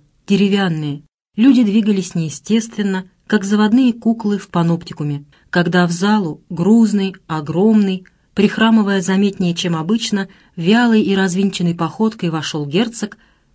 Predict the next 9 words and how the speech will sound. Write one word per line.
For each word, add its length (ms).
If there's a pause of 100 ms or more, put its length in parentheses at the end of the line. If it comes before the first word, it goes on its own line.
даже 380
он 220
сквозь 340
туманную 580
дымку 520 (200)
показался 640
Вейсензе 680 (180)
восковой 540
куклой. 520